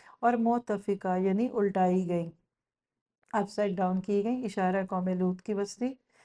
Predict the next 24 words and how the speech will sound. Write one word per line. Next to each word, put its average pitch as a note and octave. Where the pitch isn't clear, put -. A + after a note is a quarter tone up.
शहर C4
या B3+
उल्टी A#3
हुई B3
बस्तियों G3+
को A3+
इसी A3
ने G#3+
उलट G#3+
दिया, F#3+
फिर C#4+
इस D4
पर C#4+
छा G#3
गया F#3+
जो G3+
छा F#3+
गया, F3+
यानी F#3+
अजाब, F#3+
पत्थरों B3
का A#3
अजाब। G3+
वही C4+